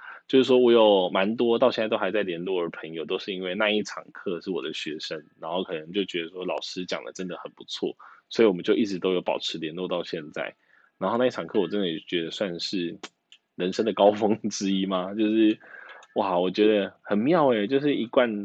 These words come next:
Red Bull，就是确实给我在讲课上面就是有这么好的表现，所以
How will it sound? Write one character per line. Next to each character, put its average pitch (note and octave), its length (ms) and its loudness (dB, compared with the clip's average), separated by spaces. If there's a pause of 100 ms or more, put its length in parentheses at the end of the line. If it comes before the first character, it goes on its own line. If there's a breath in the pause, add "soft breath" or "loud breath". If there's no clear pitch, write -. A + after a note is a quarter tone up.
Red G#2+ 240 2
Bull， G2+ 420 -2
就 G#2+ 140 -6
是 F#2 320 -2
确 A2+ 180 0
实 G2+ 140 -6
给 E2+ 200 -2
我 E2 320 -2 (360 loud breath)
在 G2+ 160 0
讲 D2+ 180 -8
课 F#2+ 220 -2
上 F#2 180 -6
面 E2 180 -8
就 F2+ 140 -8
是 F2+ 160 -4
有 - 220 -2
这 A2+ 80 0
么 G#2+ 100 0
好 - 160 -6
的 A#1+ 120 -6
表 - 260 -8
现， - 260 -6 (400)
所 G#2+ 280 4
以 D3+ 180 0